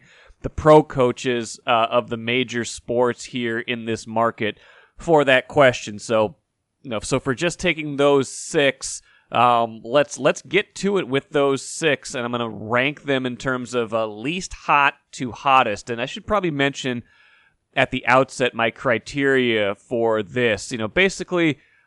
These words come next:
you know, it's not so much who's everybody mad about or who's, you know, who's, what, what, what's the, what's the temperature necessarily. It's, if I look at this objectively, who could I see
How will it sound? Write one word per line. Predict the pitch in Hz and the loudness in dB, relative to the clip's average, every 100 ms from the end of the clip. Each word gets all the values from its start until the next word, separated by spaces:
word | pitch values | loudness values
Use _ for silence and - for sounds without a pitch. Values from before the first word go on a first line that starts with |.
| _ _ _ | _ _ _
you | - | -6
know, | 131 131 | 0 2
it's | 131 131 135 | 0 -2 -2
not | 147 151 | 0 0
so | - 147 | 0 -2
much | 139 135 127 - | 2 0 0 -6
who's | 147 147 | -4 0
everybody | 139 135 131 123 | 0 0 -2 -4
mad | 104 104 127 139 139 | -6 0 2 4 2
about | 127 127 127 127 135 | 2 4 6 6 4
or | 117 110 | -2 -4
who's, | 127 131 117 120 | -2 -2 -4 -6
you | 113 | -6
know, | 110 | -6
who's, | 113 135 117 - - _ _ _ - | -4 -6 -6 -10 -18 _ _ _ -12
what, | 120 135 135 | -8 -8 -2
what, | 135 139 | -2 0
what's | 143 143 - | 0 0 0
the, | 139 135 127 | 4 6 6
what's | 127 - | 2 -2
the | 135 | -6
temperature | - - 165 - 147 - 131 | -10 -2 -2 -2 -6 -2 -2
necessarily. | 123 - 120 135 127 123 123 127 | -2 -6 -6 0 2 2 2 0
It's, | 123 - _ _ _ | -2 -6 _ _ _
if | 120 - | -12 -2
I | 135 180 | 0 0
look | 196 196 | -2 -4
at | 165 | -4
this | 175 156 | -4 -4
objectively, | 160 123 135 147 - 131 107 113 104 | -6 -4 0 0 0 -6 -6 -8 -8
who | - 214 | -8 -8
could | - 170 | -2 2
I | 139 139 | 4 2
see | - 143 135 135 | -2 -6 -4 -4